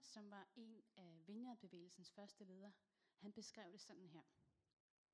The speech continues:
"We don't seek God's power, we seek his presence. His power and everything else we need is always found in his presence."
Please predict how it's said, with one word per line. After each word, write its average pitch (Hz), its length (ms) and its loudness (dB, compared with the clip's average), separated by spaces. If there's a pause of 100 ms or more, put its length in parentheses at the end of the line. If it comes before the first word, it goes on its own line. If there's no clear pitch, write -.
(680)
"We 233 200 6
don't 254 260 4
seek 254 340 2
God's 208 340 -2
power, 180 380 0 (240)
we 190 140 -4
seek 208 280 0
his - 200 -6
presence. 156 640 -6 (560)
His 220 240 4
power 240 460 4
and 233 280 0
everything 240 480 2
else 214 280 -2
we 220 80 0
need 190 200 0
is 190 140 -8
always 202 400 0
found 185 260 -6
in 185 100 -6
his 175 180 -8
presence." 165 540 -12